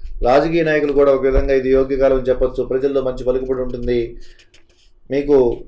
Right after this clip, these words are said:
ఎన్నికల్లో పోటీ చేసినట్లయితే ఖచ్చితంగా విజయం మీదే లభిస్తుంది. ఏదో ఒక పదవి కూడా మీకు లభించే అవకాశం ఉన్నాయి. మీకు దేవుని యొక్క ఆరాధన అనేది చాలా important. నిత్యం దైవారాధనలో ఉన్నటువంటి మీనరాశి వారికి మాత్రం తప్పకుండా అన్ని రకాలైనటువంటి అవకాశాలను ఆ భగవంతుడే కల్పిస్తాడు.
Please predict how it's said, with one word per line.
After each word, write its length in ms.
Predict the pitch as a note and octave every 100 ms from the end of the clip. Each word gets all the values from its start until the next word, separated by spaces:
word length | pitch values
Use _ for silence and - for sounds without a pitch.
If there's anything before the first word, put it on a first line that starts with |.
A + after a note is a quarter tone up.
| B2
ఎన్నికల్లో 420 | C#3 D#3 D#3+ D3
పోటీ 240 | C#3 C#3
చేసినట్లయితే 560 | C3+ C3 C3 B2 C3 B2+
ఖచ్చితంగా 460 | B2+ B2 C#3+ C#3+
విజయం 300 | C3+ B2+ C#3
మీదే 220 | B2+ C3+ C#3+
లభిస్తుంది. 760 | C3+ B2+ C3 B2+ B2 A#2 - - _ _ _ _ _
ఏదో 240 | B2+ D#3 E3+
ఒక 220 | E3 -
పదవి 260 | C3+ D#3+ D#3
కూడా 180 | D3+
మీకు 180 | C#3+ B2+
లభించే 360 | B2+ B2+ C3+ C3
అవకాశం 380 | B2+ C#3 C3 B2+
ఉన్నాయి. 420 | B2+ B2 A2+ G#2
మీకు 180 | B2 B2
దేవుని 420 | G#2+ B2 C#3+ D#3
యొక్క 200 | D3 C#3+
ఆరాధన 600 | C3+ C3+ B2 C3 C#3+ C#3
అనేది 300 | C3+ C3 B2 A#2
చాలా 180 | B2 B2
important. 540 | A#2+ B2 B2+ B2+ A#2 A2 G#2+ - -
నిత్యం 380 | A#2+ B2 E3 D3
దైవారాధనలో 640 | C#3+ C#3+ C#3+ C#3 C#3 C3+
ఉన్నటువంటి 340 | B2+ B2 B2
మీనరాశి 440 | A#2+ C3 C3+ C#3 C#3
వారికి 220 | B2+ A#2+
మాత్రం 280 | B2 B2 B2
తప్పకుండా 640 | B2+ B2 C#3 C#3+ C3 A#2+ - - _ -
అన్ని 180 | B2+ D#3
రకాలైనటువంటి 960 | F3+ E3+ E3 D#3+ D3 C#3+ C3+ C3+ B2 A#2+ - _ - -
అవకాశాలను 560 | C3 D3 D#3+ D#3 C#3+
ఆ 40 | C3
భగవంతుడే 440 | A#2+ A#2+ C3+ C3
కల్పిస్తాడు. 680 | A#2+ C3 C#3+ - D3+ D3+